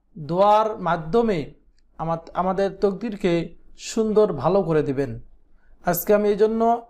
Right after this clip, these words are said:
চাকরি পাওয়ার দোয়া আপনাদেরকে শিখিয়ে দেব। প্রিয় দা-, দিনী ভাই ও বোনেরা, আপনারা যারা বেকারত্ব হয়ে ঘুরে বেড়াইতেছেন, চাকরি পেতেছেন না,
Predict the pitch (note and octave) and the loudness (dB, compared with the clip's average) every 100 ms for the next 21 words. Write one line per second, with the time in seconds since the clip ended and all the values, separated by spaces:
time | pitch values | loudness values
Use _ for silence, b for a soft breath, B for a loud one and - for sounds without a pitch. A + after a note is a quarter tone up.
0 | _ _ - G#3+ G3+ G3+ A#3+ B3+ G#3 F#3+ | _ _ -6 0 0 0 -6 -4 0 0
1 | E3+ B2 D3+ F3+ G3 G#3+ - E3 F3 F3 | 0 -4 -2 2 4 2 -2 -8 -8 -10
2 | F3+ F#3+ F3+ - G3+ F#3+ D#3 B2+ A#2 - | -10 -10 -10 -10 -8 -6 -4 -6 -10 -16
3 | _ _ _ _ - A3 A3 A3 E3+ E3 | _ _ _ _ -8 -2 2 2 2 -2
4 | E3 G3+ G3 G3 D#3 F3 E3 D#3 D3+ F3 | -2 -2 -2 -2 0 -2 -2 -4 0 0
5 | A3 - - - - - - E3 - G3+ | 0 -6 -20 -20 -20 -18 -8 -6 -2 0
6 | G3 G#3 G#3 G#3 - _ - D#3+ E3+ G#3+ | 2 4 4 2 -6 _ -14 -10 -2 0
7 | A3 A3 - A#3 A#3 A#3 _ _ _ D3 | 0 -2 -2 0 0 -4 _ _ _ -4
8 | F3+ F#3 C#3+ G#3 G#3+ G#3+ G#3 G#3+ - E3 | -2 -2 2 4 6 4 4 -2 -4 -6
9 | G3 A3+ - _ _ - G3+ A3 C4 G#3 | -6 -8 -14 _ _ -2 -2 -2 -6 -4
10 | F#3+ F3+ F3+ D#3 D#3 G3+ | -4 -6 -6 -4 -2 -4